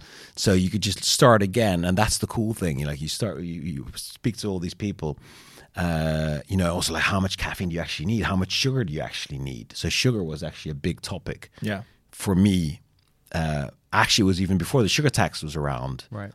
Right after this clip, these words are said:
Speaker 1: I mean, it was already kind of a topic, but for me, it was like, how much do you actually need,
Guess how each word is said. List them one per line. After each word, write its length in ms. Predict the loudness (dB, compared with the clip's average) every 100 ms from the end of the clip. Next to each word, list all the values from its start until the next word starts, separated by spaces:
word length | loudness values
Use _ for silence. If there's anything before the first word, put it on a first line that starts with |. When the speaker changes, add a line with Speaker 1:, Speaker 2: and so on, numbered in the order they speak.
| 0
Speaker 1:
I 40 |
mean, 120 | 2
it 80 | 4
was 140 | 4
already 300 | 6 4 4
kind 240 | 0 -2 0
of 60 | -2
a 40 |
topic, 280 | -2 -4 -6
but 100 | -6
for 100 | -4
me, 100 | -2
it 40 |
was 100 | -2 -2
like, 80 |
how 240 | -4 0 2
much 240 | 2 0
do 60 | -4
you 40 |
actually 420 | -6 -6 -6 -4 -2
need, 560 | 0 0 -2 -4 -12